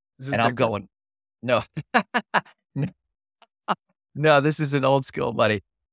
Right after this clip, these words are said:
Speaker 2: And my, my income at the time, my entire income at the time was something like eight hundred dollars a month. Like, and it's hard to imagine that now, but this was, like,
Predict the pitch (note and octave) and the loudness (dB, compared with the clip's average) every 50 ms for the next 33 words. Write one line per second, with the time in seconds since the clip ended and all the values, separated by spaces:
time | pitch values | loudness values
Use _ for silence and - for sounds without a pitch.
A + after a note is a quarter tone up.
0 | _ _ - - D#3+ D#3+ D#3 D#3 D3+ - - C#3 C3 C#3 C#3 - D3 C3 C3+ C3+ | _ _ -2 0 2 4 4 2 2 -2 -4 -4 -2 -2 -2 -2 -4 -2 0 2
1 | B2+ C3+ C3 C3+ - - F3 G3+ A#3 B3+ - - A3+ G#3+ G#3+ - D#3 D#3+ D3+ - | 2 2 2 0 -2 -2 -2 0 0 -2 -2 -2 -2 -2 -2 -2 -2 -2 -2 -2
2 | C#3+ - - D#3+ C#3+ B2 F#2 - _ _ _ _ _ _ _ _ _ _ _ _ | -6 -8 -6 -4 -4 -4 -4 -6 _ _ _ _ _ _ _ _ _ _ _ _
3 | - A#2+ A#2+ B2 C3+ C3+ B2+ B2+ - - - - - D#3+ D#3+ F#3 G3+ G#3 G#3 - | -8 -4 -2 0 0 0 -2 -2 -6 -10 -16 -14 -10 -4 -4 -2 -2 -2 -4 -6
4 | D3 D#3+ D#3+ E3 D3+ - C#3 A2+ A2 G2 G2 - G2 F#2 - G2+ F#2+ F2+ F2 F2+ | -6 -6 -6 -6 -8 -8 -10 -10 -8 -10 -12 -12 -16 -16 -14 -12 -10 -10 -10 -10
5 | - _ _ _ _ _ - C3 - - - E3 - - D#3+ D3+ C3+ B2+ A2+ G#2+ | -12 _ _ _ _ _ -10 -8 -8 -6 -8 -10 -10 -10 -10 -4 -2 -2 -2 -4
6 | _ - B2+ D3 C#3 D3 D#3 F3 - - A#2 A2+ A2 A2 G2+ F#2 G2+ F#2 F#2 F#2+ | _ -8 -8 -8 -6 -6 -8 -8 -4 -2 -2 0 0 -2 -4 -6 -4 -4 -4 -4
7 | F#2 - _ _ _ _ _ _ _ _ _ _ _ _ _ _ _ _ _ _ | -6 -8 _ _ _ _ _ _ _ _ _ _ _ _ _ _ _ _ _ _
8 | _ _ _ _ _ _ _ _ _ _ - A#2 A#2 A2+ - C#3 A#2+ G#2+ - - | _ _ _ _ _ _ _ _ _ _ -2 0 0 0 0 -2 -6 -4 -2 0
9 | F#3 G#3+ B3+ D4 D4 C#4 C4+ C#4 C#4+ D#4 - A3+ F3+ D3 A#2+ D#2+ G2+ A2+ B2 D3+ | 0 0 0 0 2 2 4 4 4 2 0 0 -2 -2 -2 -4 -4 -4 -4 -2
10 | D3 D#3 - - B2 - - G3+ G#3+ - A#2+ G#2+ G2 A#2 C#3+ - _ | -4 -6 -8 -8 -10 -8 -8 -12 -14 -10 -6 -4 -4 -4 -6 -8 _